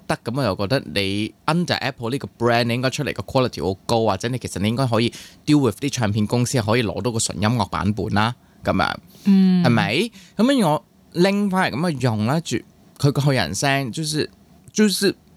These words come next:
Speaker 1: 嗰啲咯，即係市面上嗰啲 quality 嘅 level 咯。噉我就覺得，
Speaker 2: OK。
Speaker 1: <laughs> 即係你 under Apple 呢個 brand 唔係出呢啲 quality 嘅嘢咯，我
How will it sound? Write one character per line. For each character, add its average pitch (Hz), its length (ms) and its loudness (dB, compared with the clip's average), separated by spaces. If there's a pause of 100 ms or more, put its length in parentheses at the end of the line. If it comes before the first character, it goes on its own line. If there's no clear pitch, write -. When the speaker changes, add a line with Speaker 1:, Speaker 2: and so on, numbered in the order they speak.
(180)
Speaker 1:
嗰 101 180 2
啲 120 200 0
咯， 117 180 0
即 185 120 0
係 - 280 -2
市 110 60 2
面 110 200 2
上 98 300 0
嗰 107 100 -2
啲 123 160 -6
quality 123 600 -2
嘅 90 100 -4
level 95 440 -4
咯。 95 200 -2
噉 - 140 0
我 240 80 2
就 196 140 4
覺 180 80 4
得， 214 80 0
Speaker 2:
OK。 160 280 -4 (600)
Speaker 1:
<laughs> - 340 -4
即 320 100 2
係 - 40 2
你 302 80 2
under 285 400 -2
Apple 170 460 0
呢 226 60 2
個 170 200 -4
brand 196 380 2
唔 110 280 -4
係 104 300 -2
出 165 160 0
呢 160 200 0
啲 147 120 0
quality 143 600 0
嘅 95 100 -2
嘢 90 260 -2
咯， 104 200 2
我 98 80 -2